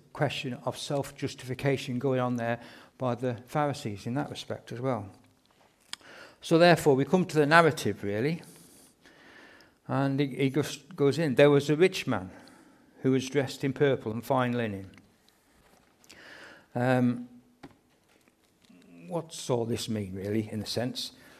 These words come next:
Um, "and feasted lavishly every day." Well, purple cloth back in that day was very, very expensive. How they got the dyes together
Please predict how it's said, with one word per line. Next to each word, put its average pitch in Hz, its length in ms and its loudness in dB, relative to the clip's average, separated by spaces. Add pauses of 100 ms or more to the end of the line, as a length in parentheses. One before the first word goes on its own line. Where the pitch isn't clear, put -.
(460)
Um, 127 400 0 (360)
"and 113 260 -2
feasted 127 420 0
lavishly 117 480 2
every 107 260 -4
day." 95 340 -6 (1400)
Well, 143 120 0
purple 165 500 2
cloth - 560 -4 (1600)
back 135 300 -8
in 110 120 -4
that 113 260 -6
day 95 260 -8 (360)
was 113 140 -8
very, 120 360 -2
very 110 380 -4
expensive. 98 760 -8 (360)
How 127 260 0
they 110 100 -2
got 113 200 -2
the - 80 -8
dyes 113 560 2
together 101 480 -4